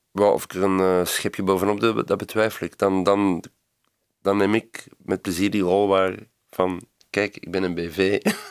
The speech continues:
<laughs> en ik ga voor u een keer zingen harde porno." Ik weet dat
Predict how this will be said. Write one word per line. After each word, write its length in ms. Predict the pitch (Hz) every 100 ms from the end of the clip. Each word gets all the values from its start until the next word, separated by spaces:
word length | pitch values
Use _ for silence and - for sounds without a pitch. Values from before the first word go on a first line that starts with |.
| -
<laughs> 420 | - - - -
en 120 | -
ik 160 | 95 -
ga 220 | 98 92
voor 260 | 95 98
u 60 | 95
een 180 | 90 90
keer 180 | 90 92
zingen 380 | 87 92 85
harde 280 | - 85 87
porno." 420 | - 80 78 80 82 _ _ _ - _ - - _ _
Ik 160 | - 87
weet 240 | 107 107
dat 160 | - 95